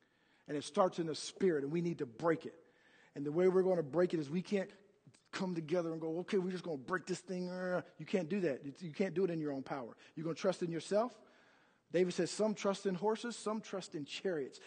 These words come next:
but I will trust in the name of the Lord forever." Let's trust in his name. So God is calling out to us, saints.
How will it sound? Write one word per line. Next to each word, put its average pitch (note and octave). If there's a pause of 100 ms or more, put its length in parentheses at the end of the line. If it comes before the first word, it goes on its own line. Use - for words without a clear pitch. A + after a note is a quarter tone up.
(140)
but D3+
I G3
will C#3+
trust -
in D3+
the C3
name F#3 (100)
of D3
the C3+
Lord D3
forever." C#3 (1080)
Let's G#3
trust -
in F#3+
his E3
name. C#3+ (580)
So E3+
God G3+
is G#3+
calling A3+
out E3+
to D3
us, C3+
saints. -